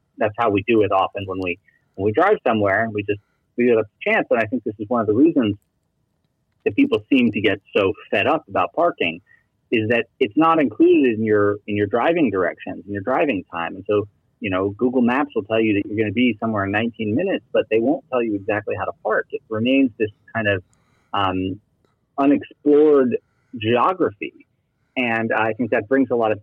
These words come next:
tension, just that uncertainty, right? Um, but again, this is a problem we have created for ourselves by making it im-, almost impossible in most places to get around any other way.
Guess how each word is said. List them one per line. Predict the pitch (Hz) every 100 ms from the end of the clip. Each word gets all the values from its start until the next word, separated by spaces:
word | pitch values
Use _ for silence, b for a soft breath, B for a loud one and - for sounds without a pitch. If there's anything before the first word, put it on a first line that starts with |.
| -
tension, | - - 104
just | 107 104
that | 107 92 -
uncertainty, | 98 95 - - 98 87 82 71
right? | 87 104 135 -
Um, | 98 95 95 - _ _
but | -
again, | 123 214 202 107 107 113 -
this | 113 104
is | 127 104 _ _ _ _ _ -
a | 127
problem | - 139 139 120 110
we | 107
have | 104 _ _
created | 113 120 110 101 104
for | 101
ourselves | 92 87 196 175 67 - -
by | 110
making | 101 110 104 110
it | 104
im-, | 98 104 _
almost | 123 113 110 104
impossible | 92 135 156 - 110 98
in |
most | 95 90 -
places | 123 - 107 _ _ _ 123
to |
get | 113 117
around | 98 98 95 92
any | 85 85
other | 87 87
way. | 101